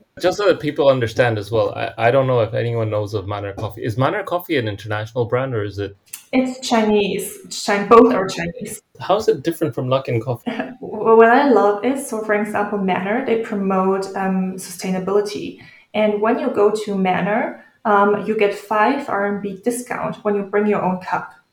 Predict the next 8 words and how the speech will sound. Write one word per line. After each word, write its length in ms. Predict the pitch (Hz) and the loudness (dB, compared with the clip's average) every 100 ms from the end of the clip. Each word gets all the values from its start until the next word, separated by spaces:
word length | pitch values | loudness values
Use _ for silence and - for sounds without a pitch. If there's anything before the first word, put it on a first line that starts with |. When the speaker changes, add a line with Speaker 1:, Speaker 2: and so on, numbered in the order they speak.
| _ _ _ | _ _ _
Speaker 2:
It's 220 | - - - | -12 -10 -6
such 220 | 247 330 | -4 -2
a 100 | 320 | -2
simple 1000 | - - 208 220 226 208 196 185 214 - - | -4 -2 0 2 4 6 6 2 -2 -8 -4
way 320 | 190 185 185 | 0 2 2
of 200 | - - | 0 0
doing 380 | 180 175 202 - | 0 2 0 -4
things, 440 | 247 349 - | -4 -6 -12